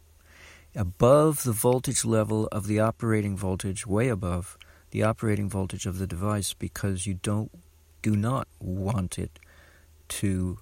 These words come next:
arc or turn into a plasma. You want it to stay i-, in merely an ionizing state,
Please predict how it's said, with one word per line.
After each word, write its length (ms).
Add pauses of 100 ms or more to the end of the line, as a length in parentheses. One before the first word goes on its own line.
(200)
arc 480
or 120
turn 280
into 260
a 40
plasma. 480
You 180
want 320
it 140
to 100
stay 460 (920)
i-, 220
in 360
merely 420
an 100
ionizing 680
state, 600